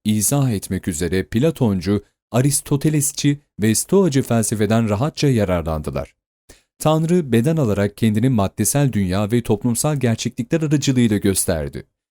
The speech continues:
Kendini mekan ve zaman ve kültüre maruz bırakarak inanç, akıl ve kültürün birlikte hareket ettiğini gösterdi. Athanasius'un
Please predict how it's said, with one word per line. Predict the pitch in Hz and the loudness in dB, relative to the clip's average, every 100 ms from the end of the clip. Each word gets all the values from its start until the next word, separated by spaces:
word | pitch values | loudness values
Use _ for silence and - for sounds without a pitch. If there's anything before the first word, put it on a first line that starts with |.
| _ | _
Kendini | - 139 156 165 | -2 0 2 0
mekan | 107 90 92 90 131 117 | 0 -2 -4 -2 -2 -2
ve | 104 | -2
zaman | 95 85 82 95 135 | -2 -4 -4 -4 -2
ve | 104 | -4
kültüre | 98 - 98 - 113 | -4 -4 -6 -2 -2
maruz | 107 82 85 143 135 | -2 -2 -2 -2 -2
bırakarak | 104 87 - 73 71 - | -6 -6 -8 -8 -10 -6
inanç, | 101 76 90 147 - _ _ | -6 -4 -6 -6 -8 _ _
akıl | 107 113 202 190 160 | -4 -2 0 0 0
ve | 156 | -2
kültürün | - 139 131 139 147 135 | 0 -2 0 -2 0 2
birlikte | 120 117 - 156 | 2 2 -2 -2
hareket | 131 123 113 | 0 -2 -2
ettiğini | 98 - 87 78 | -2 -2 -2 -2
gösterdi. | 80 - 76 65 - - _ _ _ _ _ _ - | -2 -2 -4 -6 -12 -20 _ _ _ _ _ _ -4
Athanasius'un | 143 180 185 - 202 165 127 123 | 0 2 2 2 2 2 0 -2